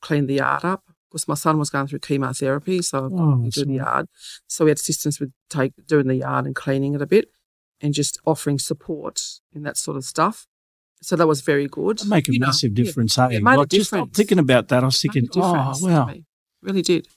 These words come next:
Speaker 1: And it's very touching, you know. You think, it made the world of difference. Carers too, 'cause more understanding. And if I need anything, I just need to just contact them. The Carer Gateway.
Speaker 2: Yep.
Speaker 1: Uh, and there's counselling, which I do.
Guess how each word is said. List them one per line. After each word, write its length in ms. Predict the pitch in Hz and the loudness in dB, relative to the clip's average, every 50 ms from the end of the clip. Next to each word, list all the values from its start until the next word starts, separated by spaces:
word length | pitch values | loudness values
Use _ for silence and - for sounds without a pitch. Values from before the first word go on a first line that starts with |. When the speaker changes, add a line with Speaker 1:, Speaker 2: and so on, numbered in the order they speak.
| _ _ - | _ _ -6
Speaker 1:
And 160 | 170 165 170 | -4 -2 -2
it's 360 | 165 151 - - - - - _ _ | -2 -4 -6 -12 -14 -14 -18 _ _
very 180 | 196 208 196 - | 2 2 2 2
touching, 520 | - 160 156 - - - 175 127 113 120 | 2 -2 -2 -2 -2 -4 -4 -4 -6 -8
you 60 | 135 | -6
know. 180 | 147 165 190 220 | -6 -6 -4 -4
You 100 | 196 170 | -6 -6
think, 220 | - - - - _ _ _ | -8 -12 -18 -20 _ _ _
it 100 | - 160 | -10 -2
made 200 | 185 190 175 170 | 2 2 2 4
the 60 | 165 160 | 4 4
world 220 | 165 165 160 143 | 4 4 2 2
of 80 | 139 - | -4 -8
difference. 560 | - 127 - - 110 110 - - - - _ _ - | -12 -12 -12 -12 -14 -12 -12 -12 -14 -14 _ _ 0
Carers 300 | - 151 135 123 131 - | 2 2 2 2 0 -4
too, 140 | - 143 143 | -4 -6 -6
'cause 160 | - - 156 | -6 -8 -4
more 180 | 160 160 156 | -2 0 0
understanding. 680 | 151 147 139 - - - 139 135 139 135 139 139 143 143 151 - _ - | 2 0 0 -2 -4 -4 -4 -4 -2 -2 -2 -2 -4 -4 -6 -10 _ -6
And 160 | 156 147 151 143 | -4 -4 -4 -4
if 200 | 139 147 - 156 | -6 -4 -2 2
I 60 | 156 | 2
need 260 | 160 165 170 165 156 | 4 6 6 6 4
anything, 400 | 147 147 131 131 147 147 143 151 - _ _ _ _ _ _ | 2 0 -2 -4 -6 -6 -6 -8 -12 _ _ _ _ _ _
I 80 | - | -4
just 180 | 151 147 - - | -2 -2 -2 0
need 160 | 156 151 147 151 | 0 0 0 -2
to 60 | 139 | -4
just 360 | - - 135 - - - - _ _ _ _ _ _ | -4 -4 -4 -6 -8 -10 -14 _ _ _ _ _ _
contact 500 | - - - 160 151 - - - - _ | -6 -2 0 0 0 -2 -4 -8 -10 _
them. 240 | - 120 113 135 143 _ _ _ _ | -20 -20 -20 -20 -20 _ _ _ _
The 100 | - 151 | -8 -8
Carer 340 | - - 165 160 151 143 139 | -2 2 4 4 4 2 2
Gateway. 580 | - 135 131 127 - - 147 151 165 185 185 - _ _ _ _ _ _ _ _ _ _ _ _ _ | 0 -2 -2 -2 -4 -6 -6 -4 -4 -4 -6 -10 _ _ _ _ _ _ _ _ _ _ _ _ _
Speaker 2:
Yep. 100 | 160 160 - | -20 -6 -2
Speaker 1:
Uh, 160 | 151 147 - - | -2 -2 0 2
and 100 | 160 160 | 2 2
there's 120 | 151 - | 2 0
counselling, 500 | - - 160 147 156 156 - - 165 156 151 | 0 2 2 2 2 0 -2 -2 -2 -2 -2
which 140 | 143 - - | -2 -2 -4
I 80 | 143 | -4
do. 360 | 131 147 147 160 165 185 170 | -2 -2 -2 -2 -2 -4 -8